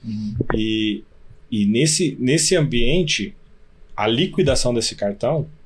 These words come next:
Speaker 2: independe de onde ele tá gastando.
Speaker 1: Entendi.
Speaker 2: Então, se ele tá usando cartão de crédito, ele pode usar em qualquer lugar.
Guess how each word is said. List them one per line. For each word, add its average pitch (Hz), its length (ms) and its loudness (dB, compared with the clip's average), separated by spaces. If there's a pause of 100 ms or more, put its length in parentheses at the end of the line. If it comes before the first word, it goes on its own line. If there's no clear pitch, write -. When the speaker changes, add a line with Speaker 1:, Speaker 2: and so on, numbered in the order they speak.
(220)
Speaker 2:
independe 156 640 2
de 156 100 2
onde 151 180 4
ele 143 40 0
tá 143 120 -2
gastando. 113 480 -2 (100)
Speaker 1:
Entendi. 104 480 -4 (240)
Speaker 2:
Então, 117 340 -2
se - 160 -2
ele 202 120 2
tá 196 100 2
usando 123 160 2
cartão 110 240 0
de 107 80 -6
crédito, 143 380 0
ele 117 80 -4
pode 127 260 0
usar 120 300 0
em - 40 -4
qualquer 131 380 0
lugar. 101 380 -4